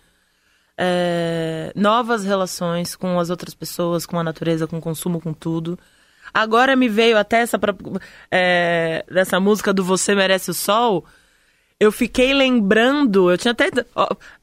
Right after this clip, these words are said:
como a gente vai amalgamando as coisas e como a gente tem,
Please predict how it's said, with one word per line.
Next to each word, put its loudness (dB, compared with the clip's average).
como 2
a 0
gente -2
vai 2
amalgamando 4
as -2
coisas 2
e 2
como 2
a 2
gente -4
tem, 0